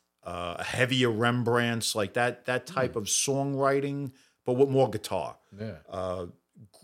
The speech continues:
Speaker 1: I, I was shocked at how good the songs were on this album, because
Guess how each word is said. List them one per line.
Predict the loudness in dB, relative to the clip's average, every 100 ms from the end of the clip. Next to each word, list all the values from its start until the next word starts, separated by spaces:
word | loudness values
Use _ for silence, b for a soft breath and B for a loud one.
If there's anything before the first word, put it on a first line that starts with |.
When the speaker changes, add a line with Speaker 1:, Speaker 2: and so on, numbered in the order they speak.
| -6
Speaker 1:
I, | 2 6
I | 8
was | 6
shocked | 6 6 6 2
at |
how | 0
good | 0 -2 -4
the |
songs | -4 -4 -6 -10
were | -12 -12
on | -12 -14
this | -14 -12
album, | -12 -14
because | -18 -14 -12 -12 -14